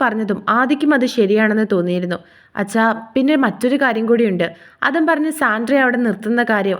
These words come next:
ആദി അയാളോട് സംസാരിച്ചു. "ആമിയെ നമുക്ക് നമ്മുടെ വീട്ടിലേക്ക് കൂട്ടിക്കൊണ്ടു പോകാം.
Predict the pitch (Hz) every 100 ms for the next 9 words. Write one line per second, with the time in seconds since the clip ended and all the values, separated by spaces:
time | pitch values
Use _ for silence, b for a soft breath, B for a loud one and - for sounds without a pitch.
0 | - 180 180 202 190 180 190 196 202 180
1 | - 175 175 - b b b b - 226
2 | 254 277 320 294 262 240 220 208 202 233
3 | 285 262 220 208 208 208 190 190 190 196
4 | 180 170 160